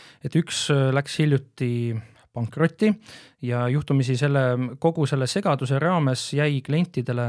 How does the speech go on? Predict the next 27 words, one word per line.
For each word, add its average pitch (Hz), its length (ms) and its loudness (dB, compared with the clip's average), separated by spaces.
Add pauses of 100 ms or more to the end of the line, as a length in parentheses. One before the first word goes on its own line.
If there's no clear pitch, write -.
need 117 320 -8
seadmed, 143 640 0
millega 135 400 0
seda 127 240 -4
teenust 147 400 0
nad 120 140 -6
said 123 180 -6
tarbida, 131 460 0
jäid 113 100 -6
nende 127 240 -4
kätte, 170 460 -2 (420)
olid 135 320 0
pea 143 220 2 (160)
aasta 156 260 2
aega 127 160 -2
käes 175 320 2
olnud, 135 560 2
ähm, 127 460 0 (340)
mitte 139 220 -2
midagi 135 240 2
nagu, 127 260 -2
nad 147 140 2
ei 139 80 2
saanud 165 260 4
teenust 180 320 0
kasutada 123 480 0
reaalselt 123 480 -4